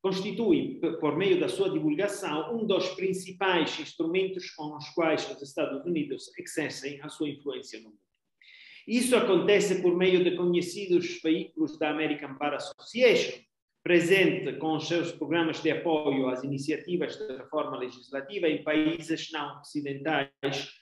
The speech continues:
com o objetivo de promover justiça, oportunidade econômica, dignidade humana, por meio do Estado de Direito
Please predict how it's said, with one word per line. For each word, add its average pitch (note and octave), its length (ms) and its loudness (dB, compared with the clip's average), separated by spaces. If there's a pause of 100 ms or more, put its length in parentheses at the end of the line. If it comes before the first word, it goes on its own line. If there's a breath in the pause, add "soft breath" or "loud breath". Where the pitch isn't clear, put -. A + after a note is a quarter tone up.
(220 loud breath)
com E3+ 100 2
o F3+ 100 6
objetivo E3+ 920 -2 (120)
de C3+ 120 -2
promover D3 500 0
justiça, F3+ 640 -2
oportunidade C3+ 600 -2
econômica, F3 640 0
dignidade C3+ 540 -4
humana, F3 480 -2
por E3 160 0
meio E3+ 240 4
do D3+ 100 2
Estado C#3+ 400 -4
de B2 140 -12
Direito A2+ 460 -8